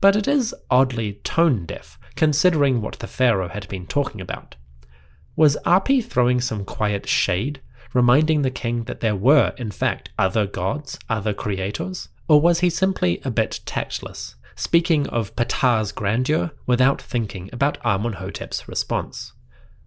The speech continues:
We'll probably never know, but given the circumstances, it's a pretty gutsy letter. The date of Api's letter is incredibly valuable historically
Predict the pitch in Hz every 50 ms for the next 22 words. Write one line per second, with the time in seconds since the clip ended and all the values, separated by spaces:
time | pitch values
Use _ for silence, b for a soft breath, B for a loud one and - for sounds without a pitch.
0 | b - 156 170 175 170 - - 254 262 302 - 208 165 139 120 107 104 98 101
1 | 90 85 82 - - 120 170 180 - _ - _ _ - 104 107 120 - - -
2 | - 117 104 117 117 135 131 123 110 - - 104 104 - 127 127 123 - 143 147
3 | 151 - - 214 214 - - - - - - - - - - 131 - - - -
4 | - - - 147 151 147 - - - - - - - - 95 82 85 92 95 95
5 | - - - 107 - _ _ - - - - - - - - - - _ _ _
6 | _ _ _ _ - - - - 143 160 147 135 175 180 214 220 - - - 143
7 | 127 - - 123 120 - - 120 107 95 - 104 95 101 - 117 117 120 - -
8 | - 101 113 101 98 - - - - 147 147 143 123 120 127 110 98 90 107 95
9 | 92 87 85 82 - 101 - - - - 95 - - - 101 101 107 - - -
10 | 151 160 175